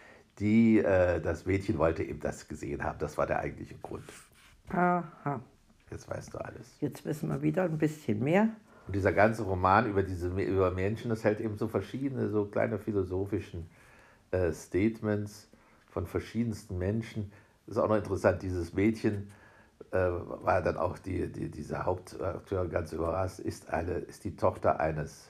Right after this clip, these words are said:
Speaker 1: Neonazis, der im Nachbarhaus wohnt, was sie jetzt immer besuchen kommt. Und der Neonazi ist sogar ganz freundlicher, was sie sich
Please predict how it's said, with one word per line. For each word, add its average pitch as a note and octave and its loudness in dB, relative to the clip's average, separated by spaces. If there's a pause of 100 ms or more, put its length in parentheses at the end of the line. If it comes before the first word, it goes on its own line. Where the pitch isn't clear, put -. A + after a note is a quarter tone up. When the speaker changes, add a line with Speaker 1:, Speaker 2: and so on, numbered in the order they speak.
(180)
Speaker 1:
Neonazis, F2 0
der D#2+ 4
im G2 0
Nachbarhaus - 0
wohnt, - -12 (440)
was - -6
sie F#2+ -2
jetzt E2 0
immer F2 0
besuchen G#2 -4
kommt. A2 0 (280)
Und F2+ -8
der F2+ 2
Neonazi G2+ 2
ist - -2
sogar E2+ 2
ganz D#2+ -2
freundlicher, F2 2
was D#2+ -6
sie D#2 -6
sich D#2 -10